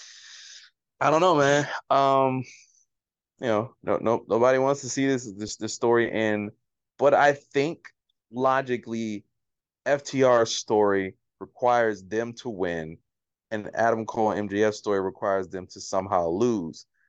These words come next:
The question is, how do you do that without hurting Adam Cole and M J F?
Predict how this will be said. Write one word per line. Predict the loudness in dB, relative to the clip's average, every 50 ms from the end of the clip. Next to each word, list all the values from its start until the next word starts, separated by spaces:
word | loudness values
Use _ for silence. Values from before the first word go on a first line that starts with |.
| _ _ _ _ -16
The | -10
question | -4 -2 0 0 0 -2 -4 -4 -4
is, | -6 -6 -8
how | -10 -6 -2 0 0 2
do | 0 -2
you | -4 -6 -10
do | -14 -16 -14 -12 -10 -10 -6
that | -2 0 0 2 0 0 -2 -6 _ _ _ _ _ _ _
without | -6 -6 -4 0 0 0 0 0
hurting | -2 -8 -8 -4 -4 -2 -2 -2 -4 -6 -10 -14 -16 -20 _ _ _ _ _ _ _ _ _ _ _ _ _
Adam | -2 0 0 0 -2 -6
Cole | -10 -4 0 2 2 2 2
and | 0 -4 -6
M | -8 -10 -10
J | -12 -10 -4 0
F? | 4 4 6 6 4 2 -2